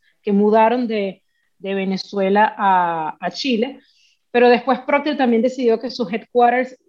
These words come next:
eh, regionales finalmente quedaran en Panamá. Entonces, de ahí nos movimos a Panamá. Y después de eso, mi esposo renunció para hacer una maestría en Columbia University, en Nueva York.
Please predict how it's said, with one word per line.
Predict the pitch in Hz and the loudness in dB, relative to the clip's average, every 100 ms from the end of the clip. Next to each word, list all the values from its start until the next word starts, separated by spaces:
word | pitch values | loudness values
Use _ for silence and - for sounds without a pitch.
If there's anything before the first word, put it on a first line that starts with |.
| - | -6
eh, | 214 214 | -4 -2
regionales | 220 214 214 214 247 247 | -2 -2 -2 -2 -2 -2
finalmente | 233 214 214 233 233 247 | 0 2 2 0 0 -4
quedaran | 220 196 208 | -4 -2 0
en | 226 | 0
Panamá. | 240 247 294 277 339 | 0 0 0 -2 -6
Entonces, | - 190 - 214 | -14 -12 -6 -2
de | 202 | 2
ahí | 196 208 | 2 4
nos | 254 220 | 4 2
movimos | 214 196 208 | 2 0 0
a | 226 226 | -4 -2
Panamá. | 247 285 233 220 _ _ _ _ _ _ _ _ _ - | -2 0 -2 -4 _ _ _ _ _ _ _ _ _ -4
Y | 233 | 0
después | 233 240 233 | 0 2 2
de | 269 | 4
eso, | 277 277 277 | 2 0 -4
mi | 294 226 | 0 -2
esposo | 208 - 226 220 | -2 -4 -4 -2
renunció | 254 254 220 208 196 - 240 240 | 0 2 2 0 -4 -4 -2 0
para | 254 | -2
hacer | 220 214 | -4 -4
una | 208 233 | -2 0
maestría | 233 220 - 214 | -2 -4 -2 -2
en | 226 | -2
Columbia | 226 214 208 208 | -4 -2 0 0
University, | 220 247 277 294 226 262 262 311 | 0 0 0 -2 -4 -10 -12 -12
en | 214 196 | -6 -2
Nueva | 202 233 | 2 2
York. | 269 262 226 - | 2 0 -4 -8